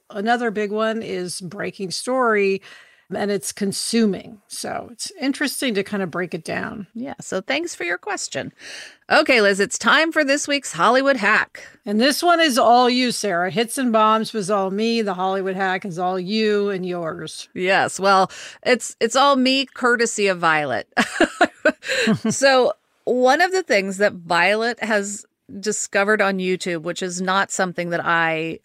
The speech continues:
Speaker 2: watch, like, at all, is these pet videos before and after. So it's, like, a little bitty tiny puppy and then a ginormous dog.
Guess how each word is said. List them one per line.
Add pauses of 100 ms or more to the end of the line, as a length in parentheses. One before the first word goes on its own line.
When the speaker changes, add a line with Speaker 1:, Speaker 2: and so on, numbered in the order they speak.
Speaker 2:
watch,
like, (300)
at (140)
all, (440)
is (200)
these
pet
videos (580)
before
and
after.
So
it's,
like, (340)
a
little
bitty
tiny
puppy
and
then (260)
a
ginormous
dog.